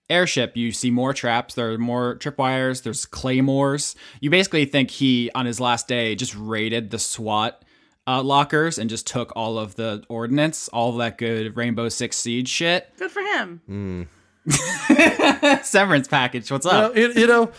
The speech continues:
Speaker 3: you know, I'm glad, I'm glad he's done something with himself there.
Speaker 1: But if you'll recall, one of his last acts on screen was to get a grenade for Katerina. So he knew where this stuff was, and that's where it came from.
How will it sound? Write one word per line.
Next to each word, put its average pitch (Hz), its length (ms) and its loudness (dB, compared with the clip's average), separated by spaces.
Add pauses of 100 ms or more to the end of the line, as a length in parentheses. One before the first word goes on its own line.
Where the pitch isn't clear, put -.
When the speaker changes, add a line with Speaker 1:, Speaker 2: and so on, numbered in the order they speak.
(160)
Speaker 3:
you 226 100 2
know, 220 80 4
I'm 208 100 2
glad, 214 240 4
I'm 170 80 -4
glad 196 200 4
he's 151 200 0
done 147 140 2
something 123 260 -2
with 110 120 -4
himself 92 440 -4
there. 87 300 -4
Speaker 1:
But 143 160 4
if 143 240 -2
you'll 147 180 4
recall, 131 480 4
one 127 140 0
of 131 80 2
his 120 320 -2
last 120 340 0
acts 120 280 -2
on 110 180 -4
screen 117 320 -4
was 110 140 -8
to 120 60 -2
get 113 140 -4
a 113 60 -6
grenade 110 460 -4
for - 80 -10
Katerina. 110 720 -4
So 127 200 -2
he 139 220 2
knew 147 280 4
where 123 200 0
this 110 160 -6
stuff 104 260 -6
was, 104 340 -6
and 101 80 -8
that's 107 220 -6
where 104 140 -6
it 82 80 -12
came 170 240 -2
from. 170 320 -2